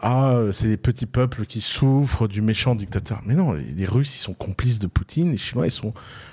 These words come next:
complices de Xi Jinping. C'est juste qu'ils ont un truc à y gagner qui est compliqué, parce que, le, <laughs> en fait, quand t'es dans le système, ça va bien.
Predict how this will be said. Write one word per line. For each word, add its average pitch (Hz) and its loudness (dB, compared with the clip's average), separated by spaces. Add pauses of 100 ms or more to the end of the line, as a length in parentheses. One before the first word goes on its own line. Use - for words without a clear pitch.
(100)
complices 143 0
de 120 0
Xi 113 -2
Jinping. 151 2
C'est - 0
juste 196 4
qu'ils 123 2
ont 113 2 (520)
un 127 2
truc 202 -2
à 151 4
y 113 2
gagner 139 2
qui - -4
est 95 -2 (1120)
compliqué, 151 2
parce 123 -6
que, 101 -2 (420)
le, 107 2 (380)
<laughs> - -16
en 113 2
fait, 143 -2
quand 131 0
t'es 135 2
dans 131 2
le 131 2
système, 131 0
ça - -4
va 98 0
bien. 151 0